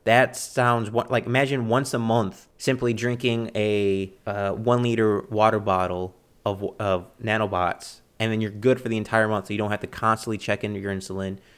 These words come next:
Or if you go into cardiac arrest, or if your esophagus closes off from allergic reaction, the nanobots automatically take care of it. It's almost a preemptive,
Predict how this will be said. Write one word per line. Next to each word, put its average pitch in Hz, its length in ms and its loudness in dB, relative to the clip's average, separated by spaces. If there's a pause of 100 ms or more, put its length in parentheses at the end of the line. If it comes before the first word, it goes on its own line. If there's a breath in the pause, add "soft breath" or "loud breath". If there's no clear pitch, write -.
(140 soft breath)
Or 107 180 2
if - 80 -6
you 104 60 -8
go 110 120 0
into 104 140 -2
cardiac 117 480 2
arrest, 110 600 2
or 98 220 0
if 92 140 -8
your 92 240 -2 (440 soft breath)
esophagus 117 1000 0
closes 113 360 -2
off 113 320 4
from 101 380 0
allergic 101 420 -2
reaction, 107 680 0 (240 soft breath)
the 104 80 -2
nanobots 123 420 4
automatically 110 420 2
take 95 200 -4
care 110 200 0
of 92 120 -6
it. - 180 -12 (220)
It's 104 100 -4
almost 120 380 0
a 101 340 -2 (180)
preemptive, 117 760 0